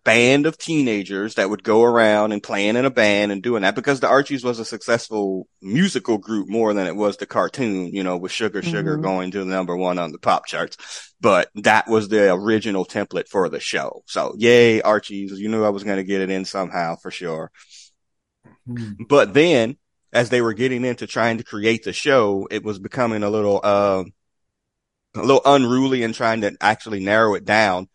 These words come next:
Speaker 1: And so now we are of a certain age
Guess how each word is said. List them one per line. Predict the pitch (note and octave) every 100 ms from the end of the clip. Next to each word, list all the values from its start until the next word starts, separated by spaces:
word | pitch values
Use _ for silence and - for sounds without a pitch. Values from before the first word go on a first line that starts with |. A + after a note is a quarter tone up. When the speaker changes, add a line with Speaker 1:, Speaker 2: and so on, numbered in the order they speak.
| - - -
Speaker 1:
And | G2
so | - G#2
now | F#2+ B2 A#2+ G2
we | E2+ C#3 D4
are | B2 A2
of | F#2+
a |
certain | - A#2+ G#2 F#2+
age | G2 A2 B2+ C3+